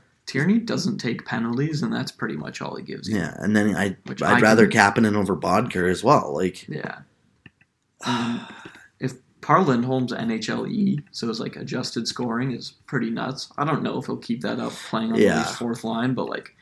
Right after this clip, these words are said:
Speaker 1: there is reason to suspect he's an above-average fourth line center.
Speaker 2: Yeah, it's just all four lines here seem like they're pretty much above average for what they're gonna be playing against competition, and that just bodes well for
Speaker 1: Yeah.
Speaker 2: any team.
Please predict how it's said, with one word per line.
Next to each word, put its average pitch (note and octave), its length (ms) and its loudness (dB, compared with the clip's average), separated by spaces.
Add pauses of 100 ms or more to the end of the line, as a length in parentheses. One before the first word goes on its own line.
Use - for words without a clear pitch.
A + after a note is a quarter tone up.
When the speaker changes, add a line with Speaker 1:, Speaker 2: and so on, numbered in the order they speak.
(320)
Speaker 1:
there A#2 160 4
is A#2 240 4
reason A2+ 400 0
to A#2 320 -6
suspect - 540 -6
he's A#2 160 -4
an A2 80 -4
above-average - 640 -6
fourth - 300 -10
line - 180 -4
center. G3 160 4
Speaker 2:
Yeah, - 240 8
it's - 100 2
just D3 200 4
all D3 180 10
four D3 260 6
lines G2+ 380 4
here F2+ 180 2
seem G2 280 0
like E2+ 160 -4
they're F2+ 100 0
pretty F2 220 -2
much E2+ 180 -2
above D#2 300 -4
average D#2 520 -2
for E2+ 160 -2
what E2 220 -4
they're E2+ 160 -2
gonna E2+ 220 -4
be E2+ 120 -4
playing F2 320 -2
against E2+ 220 -4
competition, F#2 580 -2
and F2 140 -4
that E2 140 -6
just F2+ 200 -8
bodes - 280 -8
well - 340 -8
for - 160 -2
Speaker 1:
Yeah. - 140 -8
Speaker 2:
any D2+ 160 -8
team. - 300 -8